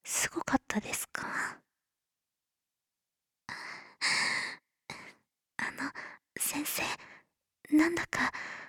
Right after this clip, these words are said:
私、やれそうな気がします。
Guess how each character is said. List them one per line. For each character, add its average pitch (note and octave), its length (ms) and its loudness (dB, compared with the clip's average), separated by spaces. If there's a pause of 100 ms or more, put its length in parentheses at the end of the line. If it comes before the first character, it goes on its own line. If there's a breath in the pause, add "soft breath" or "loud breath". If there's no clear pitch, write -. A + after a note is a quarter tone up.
(300 loud breath)
私、 - 540 2 (800)
や - 220 -2
れ - 120 -2
そ D4 200 6
う D4 80 8
な D4+ 120 -2
気 - 200 -2
が - 80 2
し - 180 6
ま D4 140 4
す。 - 200 2